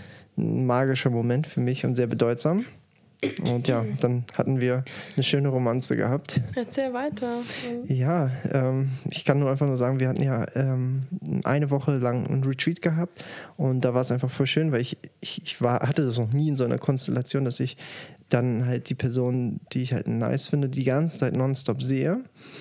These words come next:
Speaker 1: Und, ähm, ähm, das war einfach voll schön. Ich war einfach, wir haben die ganze Zeit unter einem Haus gewo-, also unter einem Dach gewohnt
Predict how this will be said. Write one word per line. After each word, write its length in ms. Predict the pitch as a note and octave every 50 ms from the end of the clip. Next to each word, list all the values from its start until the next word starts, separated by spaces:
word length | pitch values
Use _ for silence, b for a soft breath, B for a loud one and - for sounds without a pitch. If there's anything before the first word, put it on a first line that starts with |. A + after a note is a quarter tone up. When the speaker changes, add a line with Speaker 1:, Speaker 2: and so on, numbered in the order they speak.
| B B B B B
Speaker 1:
Und, 420 | E3 B2+ B2 A#2 A#2+ A#2+ - - -
ähm, 340 | A#2 A#2+ A#2+ A#2+ A#2+ A#2+ A#2+ - B B B B B B B - -
ähm, 300 | C#3+ B2+ A#2+ A2+ A2+ A#2 B2
das 200 | B2+ A#2+ - -
war 100 | A#2+ G2
einfach 300 | G2+ A#2 - A#2+ B2 - -
voll 260 | - - C#3+ B2+ B2+
schön. 240 | - E3 F3+ E3+ C3+
Ich 100 | - -
war 80 | G#2
einfach, 240 | A2 A2+ A#2+ A#2 A#2+ - - - -
wir 140 | C#3 C3+
haben 140 | A#2+ B2 B2
die 80 | - -
ganze 320 | B2 A2 B2 - C3+ A#2
Zeit 80 | - -
unter 180 | C#3+ C3 A#2
einem 180 | A2 B2 C3 C3+
Haus 280 | C#3+ C#3 C#3+ C#3+ - -
gewo-, 240 | C#3+ C3+ C3+ - -
also 220 | - C3 B2 - -
unter 220 | - B2+ B2+ -
einem 260 | - A#2+ B2 B2 C3 C3
Dach 280 | - D3+ D3+ - -
gewohnt 400 | - C#3+ C#3 C#3+ C#3+ C#3 D3 C#3+